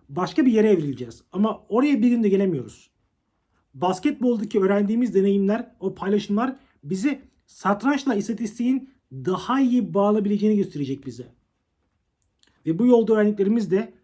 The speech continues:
aynı zamanda belki satrançla ilgili, basketbolla ilgili o diğer takipleştiğimiz insanlar da bize aslında farklı bir kapıyı aralayacak. Bunu belli bir örnek üzerinden verdim ama bunu her bölüme uyarlayabiliriz.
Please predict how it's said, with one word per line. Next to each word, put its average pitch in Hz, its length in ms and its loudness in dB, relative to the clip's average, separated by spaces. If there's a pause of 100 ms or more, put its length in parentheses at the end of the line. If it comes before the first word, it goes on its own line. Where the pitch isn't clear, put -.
(340)
aynı 208 180 2
zamanda 220 380 0
belki 208 280 2
satrançla 226 560 -2
ilgili, 170 360 -4 (240)
basketbolla 202 600 0
ilgili 180 360 0 (180)
o 165 200 -2
diğer 254 260 2
takipleştiğimiz 220 600 -2
insanlar 233 480 -2
da 277 220 -4 (280)
bize 208 200 0
aslında 240 380 0
farklı 208 340 -2
bir - 100 -4
kapıyı 202 340 0
aralayacak. 139 500 -6 (1160)
Bunu 202 300 0
belli 226 200 4
bir 269 160 2 (100)
örnek 202 240 2
üzerinden 220 340 0
verdim 208 300 2
ama 165 220 0
bunu 214 280 0
her 233 360 -2
bölüme 208 200 2
uyarlayabiliriz. 170 800 0